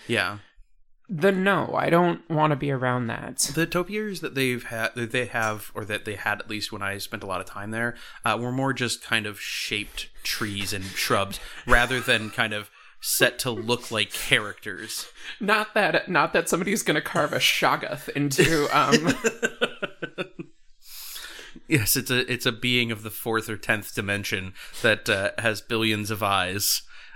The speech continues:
Speaker 1: and, uh, and sees all.
Speaker 2: Come see Yig.
Speaker 1: <laughs> Come see Yig. Oh, good God. Okay, so back to the reality that is the Missouri Botanical Garden. They have, uh, they have a Japanese garden,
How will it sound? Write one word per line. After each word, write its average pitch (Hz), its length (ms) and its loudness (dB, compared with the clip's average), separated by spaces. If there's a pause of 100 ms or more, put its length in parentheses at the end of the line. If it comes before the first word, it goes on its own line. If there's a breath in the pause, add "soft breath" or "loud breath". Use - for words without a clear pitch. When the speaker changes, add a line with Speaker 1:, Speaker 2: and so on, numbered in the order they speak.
Speaker 1:
and, 101 300 2
uh, 101 260 0
and 110 180 -2
sees 107 300 -2
all. 90 420 0 (180 loud breath)
Speaker 2:
Come 226 200 2
see 196 260 2
Yig. 170 440 2 (200)
Speaker 1:
<laughs> - 220 -16
Come 220 260 4
see 160 500 0
Yig. 104 360 -6 (640 loud breath)
Oh, 135 160 6
good 127 240 -2
God. 90 380 -4
Okay, 127 320 2 (100)
so 117 340 2 (280)
back 139 300 2
to 170 100 -6
the 139 100 -2
reality 101 640 -2
that 98 300 -4
is 101 220 -4
the - 80 -8
Missouri 98 260 0
Botanical 98 460 -6
Garden. 98 320 4
They 104 100 2
have, 117 480 -2
uh, 95 300 -2
they 101 100 -8
have 104 160 -2
a 101 60 -2
Japanese 104 580 -4
garden, 143 480 -2